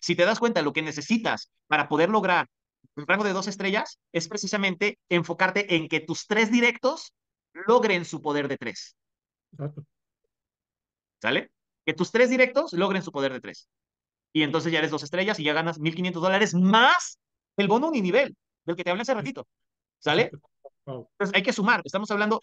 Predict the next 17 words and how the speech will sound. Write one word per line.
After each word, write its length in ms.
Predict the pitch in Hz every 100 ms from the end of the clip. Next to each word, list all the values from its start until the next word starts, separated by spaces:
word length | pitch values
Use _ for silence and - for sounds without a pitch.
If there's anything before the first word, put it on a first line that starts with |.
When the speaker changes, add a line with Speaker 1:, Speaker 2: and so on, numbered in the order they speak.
| -
Speaker 1:
si, 160 | - 196
si 140 | 208
nada 180 | 269 294
más 140 | 277
nos 160 | 285 254
limitáramos 520 | 196 185 196 208 190
a 60 | 160
ver 200 | 180 185
lo 160 | 151
que 80 | 147
te 100 | 151
produce 320 | 147 165 175
cuatro 240 | 180 170 175
niveles 240 | 156 160
de 80 | 151
crecimiento, 500 | 131 131 135 127 - _ _ _ _
¿sale? 340 | _ 123 175